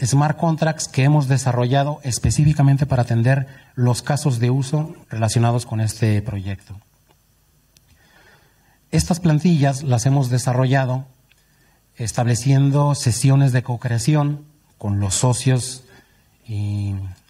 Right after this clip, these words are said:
y compañías asociadas a este proyecto, y atendemos casos de usos como, eh, producto digital, que básicamente lo que es,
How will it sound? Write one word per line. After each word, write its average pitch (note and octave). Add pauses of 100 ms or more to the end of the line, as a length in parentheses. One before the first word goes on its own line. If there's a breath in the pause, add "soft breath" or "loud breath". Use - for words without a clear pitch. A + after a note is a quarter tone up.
(140)
y G2+
compañías A2+ (260 loud breath)
asociadas A#2
a A2+
este A#2
proyecto, C#3+ (720 loud breath)
y C#3
atendemos C#3
casos D#3
de D3+
usos D#3+
como, A2 (120)
eh, G#2+
producto A2+
digital, C3+ (680 soft breath)
que G#2+
básicamente B2
lo A2+
que A2+
es, -